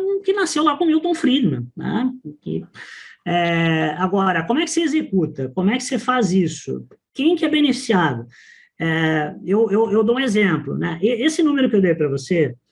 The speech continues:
que são crianças que nascem assim, a maior parte dessas quarenta e dois por cento de crianças são crianças, primeiro, não tem o pai,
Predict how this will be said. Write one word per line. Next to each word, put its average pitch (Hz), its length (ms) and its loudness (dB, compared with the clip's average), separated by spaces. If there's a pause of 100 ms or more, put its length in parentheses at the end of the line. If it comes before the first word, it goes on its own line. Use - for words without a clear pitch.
(240)
que 196 100 0
são 285 200 2
crianças 294 540 2
que 277 140 0
nascem 277 420 2
assim, 208 340 2
a 165 60 2
maior 294 240 0
parte 302 200 0
dessas - 400 -4
quarenta 233 280 2
e 214 40 4
dois 214 120 2
por 208 80 -14
cento 190 220 2
de 190 80 0
crianças 208 280 0
são 226 140 0
crianças, 208 400 0
primeiro, 233 260 2
não 226 120 2
tem 233 100 0
o 208 80 2
pai, 123 300 -2